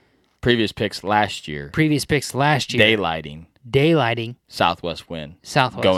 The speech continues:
Speaker 2: wind.
Speaker 1: into that bedding. Going towards that bedding. I don't know if he's going in that bedding, but he's going towards it.
Speaker 2: He's going towards it. Okay. This year has yet to break daylight.
Speaker 1: Mm-hmm. Close. Not on trail cam. I know he broke daylight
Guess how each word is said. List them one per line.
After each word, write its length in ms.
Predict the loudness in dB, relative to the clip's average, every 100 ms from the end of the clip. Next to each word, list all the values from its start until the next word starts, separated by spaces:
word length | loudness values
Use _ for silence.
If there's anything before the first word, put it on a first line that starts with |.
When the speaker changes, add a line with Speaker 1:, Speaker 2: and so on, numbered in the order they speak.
| 0
Speaker 2:
wind. 20 | -6
Speaker 1:
into 120 | -8
that 160 | -8
bedding. 260 | -12 -16 -18 _ _ _ _ _ _ _ _ _ _ _ _ _ _ _ _ _ _ _ _ _
Going 160 | 0 2
towards 300 | 2 0 0
that 160 | -6 -8
bedding. 240 | -8 -2
I 120 | 2
don't 120 | 2
know 80 | 0
if 60 | -4
he's 100 | -8
going 220 | -8 -8
in 80 | -10
that 120 | -12
bedding, 240 | -12 -12 -8
but 80 |
he's 100 | -8
going 200 | -8 -12
towards 320 | -12 -16 -18 -20
it. 100 | -20 _
Speaker 2:
He's 120 | -6 -2
going 220 | -2 -4
towards 300 | -6 -8 -8
it. 80 | -20 _ _ -10
Okay. 200 | -10 -14 _ _ _ _ _ _ _ _ _ _ _ _ _ _ 0
This 340 | 2 2 2
year 380 | 2 2 2 -2
has 420 | -2 0 0 -2
yet 320 | -4 0 0 -4
to 100 | -4
break 260 | -4 -4 -6
daylight. 440 | -8 -8 -10 -14 _ _ -20
Speaker 1:
Mm-hmm. 300 | -18 -16 -16 -18 _ _ -4
Close. 540 | 4 4 4 -2 -10 -12 _ _ _ 0
Not 180 | 4 6
on 120 | 4
trail 200 | 4 2
cam. 320 | 2 -4 -6 -14 _ _
I 120 | -2 2
know 200 | 4 2
he 60 |
broke 280 | 2 2 2
daylight 540 | 2 4 2 2 0